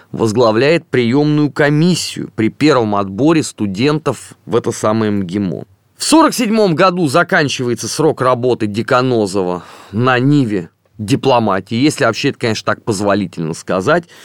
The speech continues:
Его отправляют в Главное управление советского имущества за границей.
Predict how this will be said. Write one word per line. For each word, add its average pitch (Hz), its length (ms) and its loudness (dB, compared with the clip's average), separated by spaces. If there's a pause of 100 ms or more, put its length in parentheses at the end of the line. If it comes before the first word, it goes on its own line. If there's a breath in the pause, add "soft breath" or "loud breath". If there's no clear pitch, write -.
Его 196 320 4
отправляют 180 800 2
в 120 100 -14
Главное 175 460 2
управление 147 520 0
советского 131 600 0
имущества 123 420 0
за 135 220 2
границей. 117 680 -4